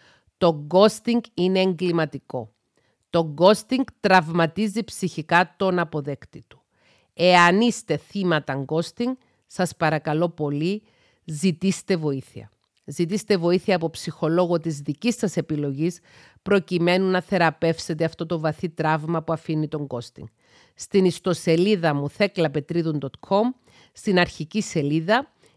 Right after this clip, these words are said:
υπάρχει ένα άρθρο στο οποίο καταγράφουμε τους συνδρομητές από το κανάλι μου,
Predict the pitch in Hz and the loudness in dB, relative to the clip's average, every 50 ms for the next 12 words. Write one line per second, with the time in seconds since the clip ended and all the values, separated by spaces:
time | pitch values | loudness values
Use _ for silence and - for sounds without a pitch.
0 | _ _ - 180 165 - 190 196 220 214 - - - 214 196 185 165 151 151 156 | _ _ -8 -8 0 4 4 4 4 4 0 -2 0 0 2 2 2 2 2 2
1 | 156 - - - 254 240 262 - - - 170 156 - 202 208 190 - 180 156 - | 0 -2 -6 -6 -4 -4 -4 -6 -4 -6 -6 -4 -2 -2 -2 0 0 -2 -2 0
2 | 160 151 139 180 175 190 202 - - 202 175 160 156 151 147 151 - - - 151 | -4 -4 -2 2 4 4 4 4 2 -2 0 0 0 0 -2 -6 -10 -8 -8 -6
3 | 143 151 151 147 147 143 - 190 175 - 180 151 143 135 147 143 - 139 135 143 | -4 -4 -4 -4 -4 -4 -4 -6 -6 -6 -8 -10 -10 -12 -12 -10 -10 -8 -6 -6
4 | 147 151 160 175 185 208 233 269 302 | -4 -2 -2 -2 -2 -2 -2 -4 -4